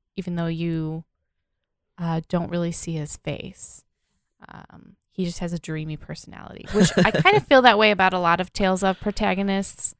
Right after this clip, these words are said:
Speaker 1: I felt that way about Yuri from Tales of Vesperia. They're just, like, nice guys, you know?
Speaker 2: Yeah.
Speaker 1: Um, and I like the,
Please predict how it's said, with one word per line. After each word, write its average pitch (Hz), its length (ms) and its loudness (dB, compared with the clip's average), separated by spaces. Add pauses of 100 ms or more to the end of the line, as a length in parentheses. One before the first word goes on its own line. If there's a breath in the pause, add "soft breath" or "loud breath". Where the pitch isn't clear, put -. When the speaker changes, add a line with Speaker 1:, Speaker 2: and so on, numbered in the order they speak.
(240)
Speaker 1:
I 175 80 -8
felt - 220 -4
that 175 140 -2
way 165 120 0
about 160 260 -4
Yuri 165 340 -4
from 170 200 -10
Tales 160 260 -4
of 165 100 -10
Vesperia. 151 640 -2
They're 175 120 0
just, - 240 -4
like, 254 200 -2
nice 147 240 -4
guys, 139 400 -6
you 160 80 -4
know? 151 220 -6 (200)
Speaker 2:
Yeah. 95 140 -6 (220)
Speaker 1:
Um, 151 420 -8 (1200)
and 180 600 -2 (120)
I 180 140 2
like 185 400 0
the, 175 560 2